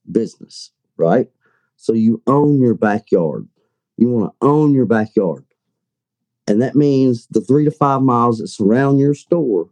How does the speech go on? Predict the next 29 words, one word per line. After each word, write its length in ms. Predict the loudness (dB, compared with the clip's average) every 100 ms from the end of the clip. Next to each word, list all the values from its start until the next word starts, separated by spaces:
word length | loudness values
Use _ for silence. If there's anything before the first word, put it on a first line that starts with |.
| _
you 80 | 0
wanna 220 | 0 -2
own 300 | 0 0 2
that. 240 | 0 -4 -14 _ _ _ _ _
Own 240 | -4 -2 -2
it. 240 | -6 _ _ _ _ _ _ _ _ _ _ -4
Once 440 | 0 2 0 0
you 180 | 0 2
own 300 | 2 2 2
that, 440 | 2 0 -2 _ -20 _ _ _ _ _ _
you 100 | -2
can 160 | 0 -2
expand. 720 | -4 -8 -2 0 -2 -6 -20 _ -2
But 140 | 0
until 340 | 0 -2 -2
you 240 | 0 0 2
own 180 | 2 2
your 140 | 2
backyard, 720 | 0 -2 -2 -2 0 0 -2 -6 _ _ _ _
don't 220 | -4 -2 -2
expand. 640 | -4 -2 0 0 -4 -18 _ _ -4
Don't 220 | -2 0
worry 300 | 2 2 2
about 420 | 0 0 -2 -4 _ _ _ _ _ _ _ -4
forty-five 480 | -2 0 0 0
miles 280 | 2 2 0
down 180 | 0 2
the 80 | 2
road 320 | 2 -2 -6